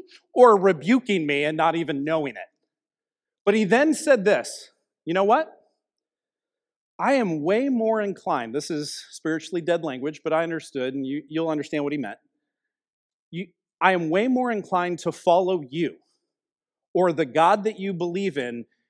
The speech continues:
because of how I see you act and how I see you love." And I was like, "What?" And I asked, "How do you know that about me?" And he said, "Well, I've known you for over five years now, and I know your children.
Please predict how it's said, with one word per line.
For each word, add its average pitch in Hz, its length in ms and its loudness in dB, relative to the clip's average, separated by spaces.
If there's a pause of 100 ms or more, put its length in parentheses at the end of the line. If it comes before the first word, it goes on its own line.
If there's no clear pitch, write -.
(100)
because 151 320 -4
of 165 140 -6
how 160 220 0
I 147 80 -2
see - 260 -10
you 156 380 -6
act - 480 -12 (800)
and 139 120 -10
how 143 220 -4
I 135 60 -4
see 143 200 -12
you 123 200 -10
love." 120 300 -8
And 117 80 -16
I 135 60 -8
was 127 80 -12
like, 107 140 -14
"What?" 151 920 4 (1040)
And 190 120 2
I 208 100 6
asked, 208 380 0 (100)
"How 330 360 8
do 370 100 0
you 311 140 6
know 240 360 4
that 185 240 6
about 135 360 -2
me?" 117 300 -18 (1200)
And 156 140 -6
he 233 180 0
said, - 280 4
"Well, 208 440 4 (220)
I've 143 100 -4
known 151 240 -2
you 180 160 -2
for 170 180 -4
over 165 180 -2
five 156 280 -2
years 135 240 -6
now, 143 300 -10 (840)
and 131 120 -10
I 120 80 -6
know 127 160 -6
your 147 180 -4
children. - 400 -6